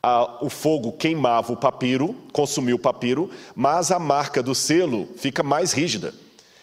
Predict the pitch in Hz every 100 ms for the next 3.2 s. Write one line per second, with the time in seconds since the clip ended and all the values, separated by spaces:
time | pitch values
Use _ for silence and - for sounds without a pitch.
0 | _ 113 127 135 160 170 160 156 147 92
1 | 147 202 - 143 202 131 107 104 90 95
2 | 78 69 95 143 107 139 196 - 147 147
3 | 113